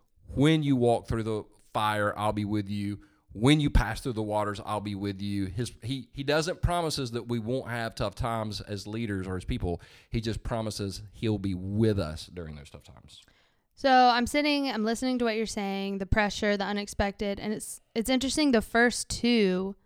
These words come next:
Speaker 2: appear to be out of a leader's control. You know, like, that, you, it's something you can't really work on.
Speaker 1: Well,
Speaker 2: It just kinda
Speaker 1: one hundred percent.
Speaker 2: happens to you. So
Speaker 1: Hundred percent.
Speaker 2: do you think that might be some spiritual warfare?
Speaker 1: Absolutely.
Speaker 2: Are we going dark now?
Speaker 1: No, no. Well, I mean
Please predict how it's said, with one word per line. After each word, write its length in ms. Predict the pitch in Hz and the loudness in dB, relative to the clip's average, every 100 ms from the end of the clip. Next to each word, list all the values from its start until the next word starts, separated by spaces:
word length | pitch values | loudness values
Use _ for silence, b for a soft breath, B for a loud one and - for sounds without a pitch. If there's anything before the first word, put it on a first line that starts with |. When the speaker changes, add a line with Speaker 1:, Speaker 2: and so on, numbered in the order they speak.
| _ _ _ _ _ 214 | _ _ _ _ _ -2
Speaker 2:
appear 320 | 208 240 233 | 4 6 6
to 60 | |
be 200 | 220 220 - | 4 -2 0
out 220 | 202 214 | 2 4
of 120 | 233 | 4
a 60 | 220 | 2
leader's 340 | 196 196 196 | 2 0 0
control. 600 | - 190 - 240 208 - - _ _ _ - | -2 -6 -2 0 0 -6 -14 _ _ _ -4
You 100 | 208 | -2
know, 140 | 214 | 0
like, 180 | 240 214 | 0 0
that, 120 | 214 226 | -2 -2
you, 120 | 220 | -4
it's 260 | 214 220 | -6 -6
something 380 | - 240 247 233 | -2 2 2 2
you 100 | 220 | 0
can't 200 | - 233 | 0 0
really 180 | 220 196 | 2 2
work 300 | 180 196 240 | 2 2 2
on. 360 | - 175 190 226 | -2 -4 -6 -2
Speaker 1:
Well, 100 | 233 | 0
Speaker 2:
It 80 | 196 | 4
just 60 | |
kinda 100 | 113 | 4
Speaker 1:
one 100 | 135 | 4
hundred 80 | 233 220 | 4 2
percent. 80 | 120 | 6
Speaker 2:
happens 460 | 254 - 208 - | 6 4 -2 -4
to 100 | - | -10
you. 180 | 202 202 | -8 -4
So 120 | 220 | 0
Speaker 1:
Hundred 80 | 214 | 0
percent. 300 | - 117 98 - | 0 -4 -6 -10
Speaker 2:
do 100 | - | -4
you 60 | 233 | 0
think 200 | 294 277 | 0 2
that 140 | 220 | 2
might 280 | 220 196 196 | 2 -2 -6
be 100 | 208 | -8
some 160 | 202 185 | -8 -8
spiritual 460 | - 196 190 202 | -4 -2 -2 -4
warfare? 540 | 185 185 180 208 220 - _ - | -6 -6 -6 -6 -6 -8 _ -6
Speaker 1:
Absolutely. 720 | 147 165 - 190 160 170 185 | 0 0 0 -2 0 4 6
Speaker 2:
Are 40 | 226 | 6
we 100 | 240 | 8
going 240 | 247 233 | 8 8
dark 380 | 202 185 208 233 | 4 2 0 -4
now? 280 | 226 233 226 | -4 -4 -6
Speaker 1:
No, 680 | 151 185 233 254 240 214 202 | 0 2 6 6 6 6 4
no. 180 | 220 233 | 2 2
Well, 500 | 247 262 214 160 - | 4 4 4 0 -2
I 140 | 185 | -2
mean 580 | 202 196 185 165 156 143 | 0 0 0 -2 -6 -8